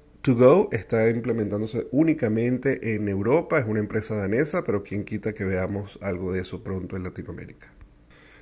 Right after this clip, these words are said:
Y Amazon, que sigue siendo noticias todas las semanas de una u otra manera, pues anunció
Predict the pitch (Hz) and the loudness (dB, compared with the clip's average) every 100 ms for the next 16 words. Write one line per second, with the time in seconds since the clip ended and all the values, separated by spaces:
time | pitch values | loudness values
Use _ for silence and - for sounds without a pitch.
0 | - 190 226 214 208 185 190 160 147 147 | 2 8 10 10 8 4 2 2 2 2
1 | 160 160 160 143 123 139 160 156 147 143 | 2 4 4 4 2 -2 -2 0 2 4
2 | 139 120 123 143 135 127 127 127 127 120 | 2 2 2 2 2 2 2 2 2 4
3 | 127 143 143 120 117 113 107 107 - 123 | 4 4 4 2 0 0 0 -2 0 2
4 | 127 139 180 | 6 6 4